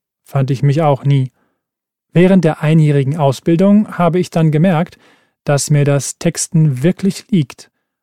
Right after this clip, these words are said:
und dass man auch mit Werbung etwas bewirken kann. Die Werbung kann etwa für eine Kampagne sein, die Menschen dazu bringt, für eine gute Sache zu spenden.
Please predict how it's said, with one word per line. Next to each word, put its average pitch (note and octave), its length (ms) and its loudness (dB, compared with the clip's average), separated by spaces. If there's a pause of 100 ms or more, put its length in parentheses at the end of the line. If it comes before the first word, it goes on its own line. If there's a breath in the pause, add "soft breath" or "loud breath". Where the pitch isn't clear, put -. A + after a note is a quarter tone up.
(140)
und D3 460 0
dass D3+ 240 -2
man D3+ 180 0
auch D#3 200 -2
mit C#3+ 180 -2
Werbung D3 400 0
etwas C3+ 360 -6
bewirken C3+ 460 -2
kann. C#3 280 -12 (760)
Die C3+ 140 0
Werbung F3+ 560 2
kann F3 200 2
etwa E3+ 300 -2
für F#3 160 -4
eine C#3+ 220 0
Kampagne D3+ 500 2
sein, C#3 420 0
die C#3+ 120 -6
Menschen C#3 580 0
dazu B2+ 380 -6
bringt, D#3 400 -2
für G3+ 340 -2
eine F3 180 2
gute D3+ 360 -2
Sache C#3 320 -6
zu - 160 -4
spenden. C3+ 600 -6